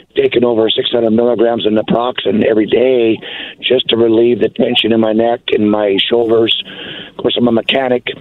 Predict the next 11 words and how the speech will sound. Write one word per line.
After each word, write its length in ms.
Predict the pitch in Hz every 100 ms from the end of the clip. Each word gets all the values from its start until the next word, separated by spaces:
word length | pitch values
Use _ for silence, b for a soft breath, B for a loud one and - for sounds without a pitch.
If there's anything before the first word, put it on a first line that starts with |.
| - _ - B -
so 160 | - 113
I 60 | 113
also 280 | 117 113
do 140 | 110 113
a 40 |
lot 200 | 113 117
of 100 | 104
wrench 280 | 117 117 -
turning 340 | - 113 113 110
and 120 | 110
stuff. 280 | - 117